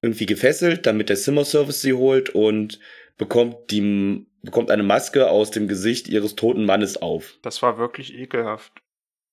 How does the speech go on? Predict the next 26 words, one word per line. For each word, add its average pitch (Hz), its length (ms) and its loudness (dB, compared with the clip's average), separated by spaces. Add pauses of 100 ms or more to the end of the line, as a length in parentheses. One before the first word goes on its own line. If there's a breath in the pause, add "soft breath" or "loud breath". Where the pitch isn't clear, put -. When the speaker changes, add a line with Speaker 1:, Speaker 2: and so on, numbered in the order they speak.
(1040)
Speaker 1:
Und 95 180 -2
die 101 120 -2
Speaker 2:
Oh. - 40 0
Speaker 1:
Hotelfrau 104 400 2
kommt 127 400 -2
und 104 180 -6
sie 98 280 -6 (100)
läuft 113 600 0
und 98 140 -12
läuft 123 520 2
und 98 240 -6
versucht, 101 460 -8 (400 loud breath)
läuft 110 440 2
komplett 113 380 0
verwirrt, 120 460 2
wo 123 60 2
ich 120 80 -4
mir 107 120 2
auch 104 140 0
denke, 117 260 0
okay, 110 340 0
kann 110 180 -2
sie 107 100 -2
nicht 101 160 0
einfach 101 320 -4
irgendwie 101 640 -2